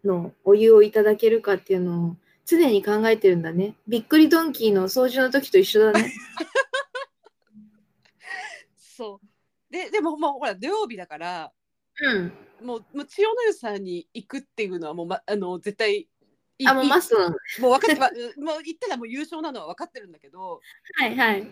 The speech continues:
Speaker 2: でも、今日出かける位置からすると、ちょっと
Speaker 1: はい。
Speaker 2: 方向が違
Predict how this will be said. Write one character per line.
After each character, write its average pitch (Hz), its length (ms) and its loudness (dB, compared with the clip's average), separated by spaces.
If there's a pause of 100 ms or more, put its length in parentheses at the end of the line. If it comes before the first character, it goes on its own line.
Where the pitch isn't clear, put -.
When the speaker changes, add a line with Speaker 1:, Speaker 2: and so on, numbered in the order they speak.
(280)
Speaker 2:
で 302 60 -12
も、 285 120 -10
今 - 80 -18 (320)
日 269 80 -6
出 277 80 -12
か 302 100 -8
け 311 140 -12
る 277 120 -14
位 254 40 -16
置 - 140 -20
か 220 100 -8
ら 185 100 -8
す - 100 -20
る 180 140 -12
と、 185 420 -8 (200)
ち 494 60 -4
ょ 508 60 0
っ - 60 -20
と 226 160 0
Speaker 1:
は 254 160 0
い。 214 100 -8 (260)
Speaker 2:
方 - 200 -2
向 294 140 -6
が 262 80 -4
違 254 160 -16